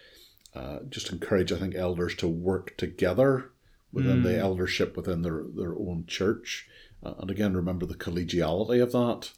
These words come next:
Speaker 2: Yeah.
Speaker 1: Uh, and I think, you know, as I served with elders, both as a pastor,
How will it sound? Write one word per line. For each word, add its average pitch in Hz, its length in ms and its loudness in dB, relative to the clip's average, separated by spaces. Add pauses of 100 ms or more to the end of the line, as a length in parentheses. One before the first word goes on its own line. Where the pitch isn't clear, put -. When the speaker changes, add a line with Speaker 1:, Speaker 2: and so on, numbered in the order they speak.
(100)
Speaker 2:
Yeah. 113 380 -2
Speaker 1:
Uh, 82 220 -4
and 87 100 -4
I 90 40 -2
think, 98 220 -2 (340)
you 160 220 -6
know, 92 180 0
as 85 80 -4
I 87 160 4
served 85 400 0
with 82 140 -2
elders, 85 340 2
both 85 240 -2
as 82 140 -2
a 82 80 -4
pastor, 95 720 0